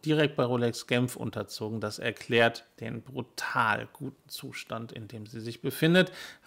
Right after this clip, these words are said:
Rechnung über die Kosten von damals fünftausenddreihundertsiebenundsiebzig Franken und fünfundachtzig liegt dabei.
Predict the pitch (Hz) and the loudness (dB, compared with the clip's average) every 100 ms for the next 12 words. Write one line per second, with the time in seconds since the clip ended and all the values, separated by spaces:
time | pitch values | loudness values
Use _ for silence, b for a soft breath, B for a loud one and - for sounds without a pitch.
0 | - 139 160 170 143 131 120 120 - 127 | 4 6 6 4 4 4 2 2 0 -2
1 | - 123 110 117 113 107 107 107 107 - | -2 -4 -4 -4 -4 -2 -2 -4 -4 -6
2 | - - 240 214 - 147 151 151 131 127 | -4 2 2 2 0 2 4 4 2 -6
3 | 131 123 127 120 113 127 143 120 123 - | -4 -2 0 0 -2 -2 0 2 -2 -4
4 | - 117 - - 135 151 151 127 117 113 | -12 -10 -2 2 4 2 -2 -6 -4 -6
5 | - 143 127 120 117 - - - 110 - | -4 -2 0 0 -2 -6 -12 -10 -10 -12
6 | _ - 160 160 139 127 131 180 247 | _ 4 4 6 6 8 6 6 4